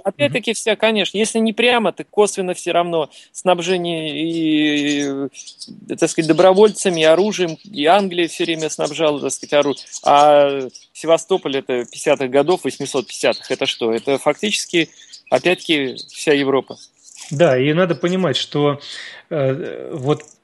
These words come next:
Speaker 2: когда говорят, ну, воевал же не только Советский Союз, а воевала антигитлеровская коалиция, так вы просто очи-, почитайте, откройте учебнички, ну, не учебнички, а справочники, посмотрите,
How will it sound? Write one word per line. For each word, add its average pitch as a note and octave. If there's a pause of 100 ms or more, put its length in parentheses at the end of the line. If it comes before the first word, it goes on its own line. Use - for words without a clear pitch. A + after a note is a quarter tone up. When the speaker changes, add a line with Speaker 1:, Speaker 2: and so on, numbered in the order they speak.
(100)
Speaker 2:
когда C#3+
говорят, C#3
ну, D#3+
воевал D#3+
же C3
не C#3+
только A3+
Советский -
Союз, D#3+
а B2+
воевала C#3
антигитлеровская C#3
коалиция, D3
так -
вы D#3
просто D#3
очи-, C#3+
почитайте, F3+
откройте C3+
учебнички, D3
ну, D3
не C#3+
учебнички, D3
а C3
справочники, G3
посмотрите, D#3